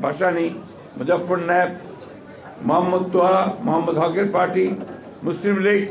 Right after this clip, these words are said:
যতগুলো দল ছিল সকলের সঙ্গে পরপর করে কথা বললেন। কথা বলে উনি ফ্রন্ট তৈরি করলেন। এই ফ্রন্টে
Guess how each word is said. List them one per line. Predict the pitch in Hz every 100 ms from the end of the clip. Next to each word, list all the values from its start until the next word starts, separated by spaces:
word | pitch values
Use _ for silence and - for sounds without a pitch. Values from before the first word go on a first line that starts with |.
| - - - - - - -
যতগুলো | 185 202 240 247 240
দল | 190 180 175
ছিল | 180
সকলের | 170 160 160
সঙ্গে | 151 151 143
পরপর | 147 123 135 131 127
করে | 120 117
কথা | 113
বললেন। | 73 - - - - - - - - - - - -
কথা | 196 226 208
বলে | 202 220 240
উনি | 190 208 - - - - - -
ফ্রন্ট | 220 254 233
তৈরি | 214 175 -
করলেন। | - - - - 254 247 - - - - - - - - - - - - - - - - - - 117 - - - - - - - - - - -
এই | 233 240
ফ্রন্টে | 202 185 - 143